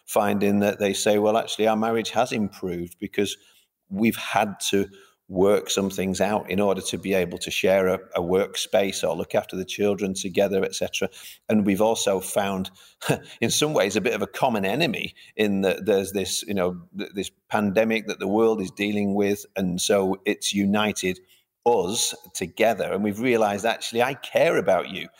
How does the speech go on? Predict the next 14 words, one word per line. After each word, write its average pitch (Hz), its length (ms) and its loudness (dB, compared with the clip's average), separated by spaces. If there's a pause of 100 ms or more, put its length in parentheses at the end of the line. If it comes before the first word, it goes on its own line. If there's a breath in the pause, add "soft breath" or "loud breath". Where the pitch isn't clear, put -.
(280 loud breath)
You 117 80 0
know, 113 220 2
that 107 240 0 (120)
I'm, 113 240 0
I'm 117 180 -2
cons-, - 380 -6
I 117 120 -4
care 135 340 0
about 120 220 0
your 113 200 2
health. 113 460 -4 (400)
Uh, 95 300 2
I'm, 107 220 0
I'm, 107 200 0